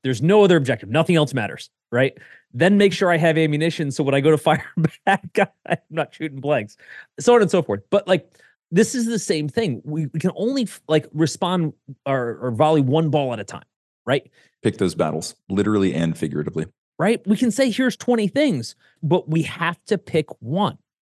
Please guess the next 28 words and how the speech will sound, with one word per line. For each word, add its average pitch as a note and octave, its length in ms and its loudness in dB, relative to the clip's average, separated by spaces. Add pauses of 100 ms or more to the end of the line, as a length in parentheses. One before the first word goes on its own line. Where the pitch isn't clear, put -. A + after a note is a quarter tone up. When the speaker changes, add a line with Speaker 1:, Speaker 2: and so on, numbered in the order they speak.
(120)
Speaker 1:
I A#3 100 2
would E4+ 140 2
argue F#3+ 320 4
the D3+ 100 4
moment C4+ 260 2
you A3+ 120 0
pick - 260 -6
two, G3 160 0
you're D3+ 180 0
screwed. - 440 -8 (180)
'Cause E3 140 0
everyone's B3+ 320 0
like, F3+ 100 0
"Oh, G#3 140 4
well, F#3+ 200 6
fundraising A3+ 520 0
is F#3 80 2
important, F3 360 0
but E3 120 -2
so E3+ 160 4
is D3 80 0
product." C#3 340 0 (440)
Sure, C#4+ 200 4
Speaker 2:
Yeah. - 200 -2
Speaker 1:
yes. D#3 320 -4 (180)
Speaker 2:
Yeah, A#2 120 0 (260)
pick G3 180 0
one. E2+ 280 0